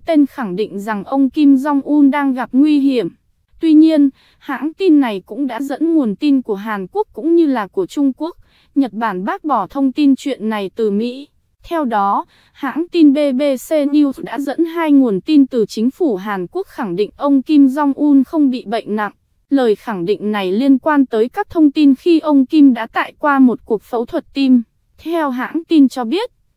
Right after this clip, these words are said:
lần cuối cùng ông xuất hiện trước công chúng là tại một cuộc họp chính phủ vào bốn ngày trước đó,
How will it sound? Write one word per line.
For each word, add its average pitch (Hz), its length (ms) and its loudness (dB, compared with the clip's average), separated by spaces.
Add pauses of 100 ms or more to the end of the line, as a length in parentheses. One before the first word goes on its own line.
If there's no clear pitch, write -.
(100)
lần 233 300 -2
cuối 220 220 -2
cùng 240 240 -2
ông 277 240 0
xuất 359 240 -10
hiện 330 260 -4
trước - 300 -14
công 302 200 2
chúng 254 300 0
là 330 180 -4
tại - 240 -8
một 208 260 -4
cuộc 220 180 -4
họp 233 260 -6
chính 233 240 -2
phủ 269 260 -2
vào 190 240 -6
bốn 202 280 2
ngày 277 180 -2
trước - 280 -8
đó, 220 380 -2